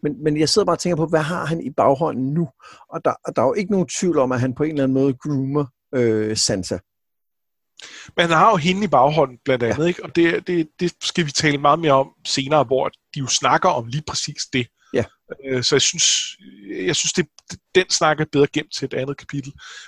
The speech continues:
Speaker 2: Men, men, men i forhold til, har han et eller andet bestemt, han så vil have? Øh, det, det tror jeg ikke. Altså, jeg tror bare, han vil have magt. Øh, og, og han er, altså, øh, jeg tror, at Lysa var han,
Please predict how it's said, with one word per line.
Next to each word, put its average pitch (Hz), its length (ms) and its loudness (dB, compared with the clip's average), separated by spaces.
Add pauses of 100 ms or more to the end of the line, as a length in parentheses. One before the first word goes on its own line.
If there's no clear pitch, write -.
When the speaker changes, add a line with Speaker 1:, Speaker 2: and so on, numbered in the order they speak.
Speaker 2:
Men, 147 280 -2
men, 131 320 -6 (100)
men 139 100 -4
i 131 40 -8
forhold 170 280 2
til, 175 120 -2
har 160 160 2
han 139 100 0
et 156 40 2
eller 185 140 2
andet 165 140 -6
bestemt, 185 440 -4
han 160 120 -12
så 156 120 -4
vil 143 120 -4
have? 160 240 0 (720)
Øh, 113 840 -2 (1000)
det, - 80 -16 (100)
det - 140 -14
tror - 400 2
jeg 156 140 4
ikke. - 180 0
Altså, 147 160 0
jeg 143 80 0
tror 175 240 -4
bare, 160 200 4
han 170 240 -4
vil 170 80 -2
have 147 160 0
magt. 139 480 -2 (540)
Øh, 135 640 4 (140)
og, 143 380 2 (420)
og 143 80 2
han 156 220 2
er, 143 300 4 (880)
altså, 131 300 -2 (140)
øh, 160 360 -12 (560)
jeg 147 140 2
tror, 175 220 2
at 139 360 2
Lysa 180 180 2
var 165 160 2
han, 131 160 -4